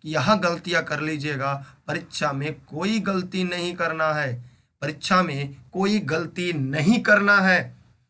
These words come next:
परीक्षा में आपको किसी प्रकार की गलती नहीं करना है। याद रखिएगा, इसका विकल्प जो गलत है, वही सही है, क्योंकि पूछा है गलत विकल्पों का चयन करिए। तो गलत क्या है?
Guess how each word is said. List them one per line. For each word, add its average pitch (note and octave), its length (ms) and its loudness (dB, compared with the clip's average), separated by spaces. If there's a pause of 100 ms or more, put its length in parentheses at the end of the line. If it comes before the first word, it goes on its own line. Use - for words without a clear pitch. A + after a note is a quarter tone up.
(460)
परीक्षा D3 320 -4
में F3+ 120 0
आपको F3+ 300 0
किसी G3 340 -2
प्रकार F#3+ 560 4
की G3 160 -4
गलती F3 320 -2
नहीं E3 220 -6
करना E3 340 -2
है। E3 160 0
याद D#3 240 0
रखिएगा, D#3+ 680 0 (140)
इसका D3 260 -4
विकल्प - 500 -2
जो C#3 220 -4 (100)
गलत G3 500 2
है, D#3 300 -2 (260)
वही D3+ 400 2
सही D#3 380 -2
है, D3 220 -2
क्योंकि C3+ 420 -10
पूछा C#3+ 380 -2
है C#3 260 -2 (200)
गलत E3+ 400 4
विकल्पों D3 460 -6
का C3+ 160 -6
चयन B2+ 400 0
करिए। A2 260 -8 (240)
तो B2 80 -4
गलत D#3+ 280 2
क्या F3+ 200 2
है? D3+ 240 0